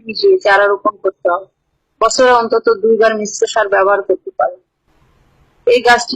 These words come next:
ঘরের বারান্দায়, বাড়ির ছাদে ও টবে নিশ্চিন্তে লাগাতে পারেন। তবে সরাসরি মাটিতে এটা বেশ ভালো হয়। উল্লেখযোগ্য বিষয় হলো, একজন সুস্থ মানুষ প্রতিদিন সকালে খালি পেটে দুটি পাতা সেবন করলে তার কিডনি ও লিভার সতেজ থাকে।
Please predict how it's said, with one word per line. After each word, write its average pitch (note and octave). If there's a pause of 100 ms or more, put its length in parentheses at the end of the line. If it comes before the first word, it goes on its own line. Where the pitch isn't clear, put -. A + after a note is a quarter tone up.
ঘরের A3 (100)
বারান্দায়, G#3
বাড়ির G3+
ছাদে G3+
ও -
টবে G#3
নিশ্চিন্তে - (100)
লাগাতে F#3 (100)
পারেন। E3+ (500)
তবে A3+
সরাসরি B3
মাটিতে A3+
এটা G#3 (100)
বেশ A3+ (160)
ভালো F#3+
হয়। F#3+ (400)
উল্লেখযোগ্য A#4 (160)
বিষয় A#4
হলো, G4 (200)
একজন G#4
সুস্থ - (160)
মানুষ F#3+ (200)
প্রতিদিন A#3+ (120)
সকালে - (440)
খালি B3
পেটে A#3+
দুটি A3+
পাতা G#3+
সেবন A#3+ (100)
করলে F3+ (100)
তার G3
কিডনি A3
ও A3+
লিভার G#3
সতেজ A3
থাকে। F#3+